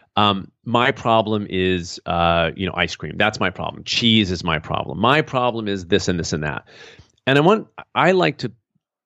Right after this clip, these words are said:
to, to really go, "Okay, well, wait a second. Let's look at really what we're talking about here.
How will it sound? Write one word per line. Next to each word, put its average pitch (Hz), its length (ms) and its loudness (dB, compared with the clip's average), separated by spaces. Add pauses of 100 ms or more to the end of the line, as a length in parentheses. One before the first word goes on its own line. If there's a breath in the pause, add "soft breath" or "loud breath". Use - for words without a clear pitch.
(160)
to, 123 140 -2
to 107 180 -6
really 113 260 4
go, 110 180 4
"Okay, 110 180 2
well, 107 140 2
wait 117 160 4
a 113 40 2
second. 87 260 -8
Let's 127 240 -4
look 127 220 -2
at - 80 -6
really 107 460 2
what 92 200 -2
we're 87 80 -4
talking - 360 -4
about 50 180 -10
here. 85 220 -10